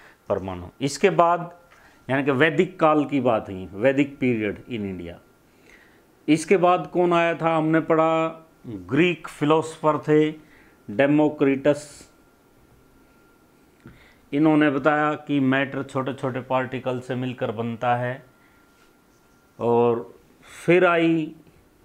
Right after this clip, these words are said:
डाल्टन की थ्योरी, जॉन डाल्टन। इन्होंने बताया कि every matter is made up of extremely small particles and these particles are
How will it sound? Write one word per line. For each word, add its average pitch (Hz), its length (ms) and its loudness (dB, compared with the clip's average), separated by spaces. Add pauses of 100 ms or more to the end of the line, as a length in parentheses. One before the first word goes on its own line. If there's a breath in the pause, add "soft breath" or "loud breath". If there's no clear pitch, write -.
(420)
डाल्टन 147 580 2
की 147 180 2
थ्योरी, 147 680 0
जॉन 135 500 0
डाल्टन। 131 640 0 (880 soft breath)
इन्होंने 143 360 2
बताया 135 440 0
कि 135 460 -2
every 143 380 2
matter 135 360 0
is 131 300 0
made 131 280 2
up 135 200 0
of 165 220 4 (560 loud breath)
extremely 175 840 2 (280)
small 180 320 4 (100)
particles 139 680 2 (600 soft breath)
and 139 280 2
these 160 400 2 (100)
particles 131 760 0
are 123 320 0